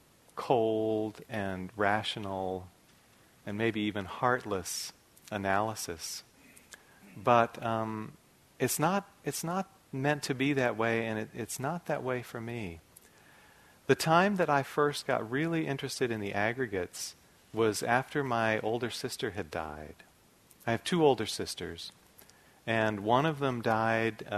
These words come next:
about fifteen years ago. And she wasn't that old. She was fifty-two.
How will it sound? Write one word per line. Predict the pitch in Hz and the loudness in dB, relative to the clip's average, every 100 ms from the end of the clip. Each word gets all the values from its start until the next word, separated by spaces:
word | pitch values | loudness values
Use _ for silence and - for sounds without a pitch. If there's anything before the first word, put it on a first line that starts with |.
| 101 | -2
about | 92 104 98 - | 2 4 4 2
fifteen | 120 - 135 113 | -8 -6 -4 -4
years | 107 107 | -4 -6
ago. | 107 87 78 78 - - _ _ - - | -6 -6 -8 -10 -18 -20 _ _ -20 -12
And | 107 | -8
she | - 123 | -4 0
wasn't | 123 180 208 208 | 4 4 2 -4
that | - 165 | 0 2
old. | 147 139 104 | 2 0 0
She | - 113 | -2 -4
was | 104 | -2
fifty-two. | - 143 - 151 - 107 | -2 -4 -4 -8 -4 -6